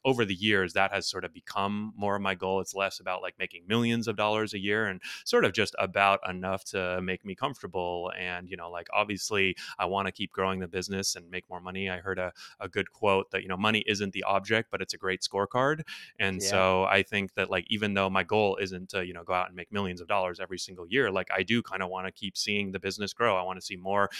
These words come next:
Speaker 1: you know, I mean, we've done, you know, millions of dollars, if not close to probably ten million dollars of gross revenue,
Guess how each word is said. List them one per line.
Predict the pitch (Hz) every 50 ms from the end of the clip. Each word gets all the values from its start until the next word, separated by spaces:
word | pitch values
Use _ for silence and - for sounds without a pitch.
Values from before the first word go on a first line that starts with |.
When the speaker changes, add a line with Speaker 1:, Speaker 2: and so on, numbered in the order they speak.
| - - -
Speaker 1:
you | 110
know, | 101 95
I | 92
mean, | 98 92 90
we've | 95 101 92 - - - _ _ _ -
done, | - 98 95 95 98 95 87
you | 98 95
know, | 85
millions | 87 90 117 156 170 139 110 98
of | 92 87
dollars, | 90 90 90 90 90 -
if | - -
not | 101 98 95 -
close | - 104 98 - -
to | - 92
probably | - - 95 - 98 95
ten | - - 127 135
million | 110 95 95 92 90
dollars | 90 92 90 92 92 90 92
of | 85 _
gross | - 98 101 127 123 - -
revenue, | 92 87 87 90 87 87 90 104